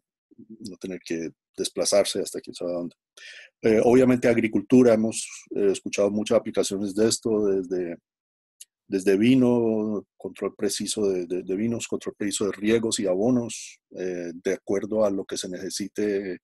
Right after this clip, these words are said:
en, en esta ladera versus esta otra, eh, monitoreo preciso de la cosecha. Bueno,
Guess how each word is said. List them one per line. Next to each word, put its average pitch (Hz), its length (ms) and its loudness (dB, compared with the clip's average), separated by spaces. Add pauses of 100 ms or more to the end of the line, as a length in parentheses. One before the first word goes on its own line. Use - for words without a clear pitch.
(420)
en, 92 320 -10
en 87 380 -10
esta 95 260 -2
ladera 107 460 2
versus - 360 -10
esta - 200 -8
otra, 107 500 2 (680)
eh, 92 500 -4
monitoreo 92 540 -6
preciso 101 380 -6
de 95 100 0
la 85 100 -4
cosecha. 101 480 -4 (220)
Bueno, 82 180 -10